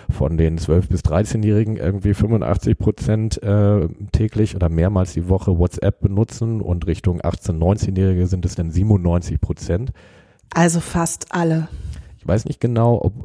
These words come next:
Speaker 1: WhatsApp ein Chiffre ist für Messenger, weil es sind gar, es tauchen gar keine anderen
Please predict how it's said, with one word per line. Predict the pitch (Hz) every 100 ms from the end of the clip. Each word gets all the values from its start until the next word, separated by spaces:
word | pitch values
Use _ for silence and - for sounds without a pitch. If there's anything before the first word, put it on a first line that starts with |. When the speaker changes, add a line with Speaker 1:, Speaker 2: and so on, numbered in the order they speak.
| 95
Speaker 1:
WhatsApp | 92 - - 113 - _ _ -
ein | 110 87
Chiffre | - 113 - - 151 147 160 151 _ _
ist | 127 165 - - -
für | - - - 117 113 113
Messenger, | - 101 123 135 131 143 151 170 _ _ _
weil | - 92
es | 98
sind | 95
gar, | 101 117 -
es | - -
tauchen | 98 104 -
gar | 98
keine | - 98 -
anderen | 101 85 80